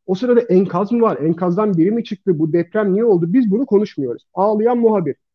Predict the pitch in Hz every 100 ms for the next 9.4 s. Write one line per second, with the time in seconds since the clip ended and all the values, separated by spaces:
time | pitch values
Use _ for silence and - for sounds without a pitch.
0 | _ _ _ _ _ - 190 185 262 233
1 | 196 226 185 180 196 190 190 196 190 151
2 | 175 190 139 175 180 120 190 _ 151 156
3 | 269 - 302 185 170 240 - 175 170 165
4 | 214 254 233 247 240 226 220 - 185 185
5 | 180 160 147 226 _ _ _ 160 208 247
6 | 269 240 226 226 202 180 - 175 202 247
7 | 247 - 175 165 175 175 175 180 175 180
8 | 180 160 165 160 165 160 156 147 147 156
9 | 156 170 135 147